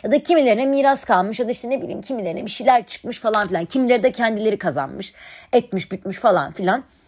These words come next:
Bir sürü şey olabilir açıkçası. Ve, e, fark ettim ki insanlar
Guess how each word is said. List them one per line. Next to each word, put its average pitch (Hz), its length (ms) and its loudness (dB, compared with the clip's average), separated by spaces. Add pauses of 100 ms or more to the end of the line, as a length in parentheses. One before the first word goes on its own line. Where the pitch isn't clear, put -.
(800)
Bir 254 180 4
sürü 254 240 2
şey 285 180 4
olabilir 262 320 4
açıkçası. 196 640 -4 (420)
Ve, 254 120 6
e, 254 520 0
fark 247 240 2
ettim 330 240 -4
ki 311 60 -8
insanlar 254 680 0